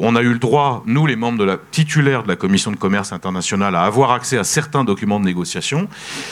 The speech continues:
mais c'était dans des conditions très spéciales. C'est-à-dire, vous arriviez devant une salle sécurisée, on vous fouillait, vous étiez fouillé comme un, comme un vulgaire ma-, euh, coupable.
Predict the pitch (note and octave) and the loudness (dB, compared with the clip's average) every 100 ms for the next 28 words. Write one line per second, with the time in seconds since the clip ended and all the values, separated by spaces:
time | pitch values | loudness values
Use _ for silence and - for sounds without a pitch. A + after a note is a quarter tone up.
0 | - - A3 - D3+ F#3+ D3+ A2+ A2 A2 | -12 -4 0 2 2 2 2 -2 -2 -2
1 | G2 D#3+ D#3+ B2+ B2+ A2+ - E2+ - F2 | 0 0 2 -2 0 -2 -2 -4 -6 -6
2 | G2+ A#2 B2 A2 A#2+ A#2+ F#2+ F#2+ F#2+ - | -2 0 0 -2 -2 0 -2 2 2 2
3 | C3 C3 G2+ - E2+ E2+ F#2+ G3 - - | 0 -2 -6 -8 -6 -2 -2 -4 -10 -18
4 | - - - - B2 B2+ C#3+ - D3+ D3 | -16 -16 -18 -4 -2 -2 -2 0 2 0
5 | - - - - - G#2 A2+ A#2+ F#2+ E2+ | -4 -16 -12 -10 -6 -4 -2 -2 -2 -2
6 | D#2+ D2+ D2 C2+ C2 C#2 - D#2+ C#2 D#2+ | -2 -4 -6 -8 -8 -8 -6 -4 -4 -4
7 | A2 B2+ A2+ F#2+ E2+ E2 D#2+ D#2+ D#2+ D2 | -4 -2 -2 -2 -4 -6 -8 -6 -6 -6
8 | D2+ C#3+ F#3 A#3 F2+ | -4 -2 0 -2 -6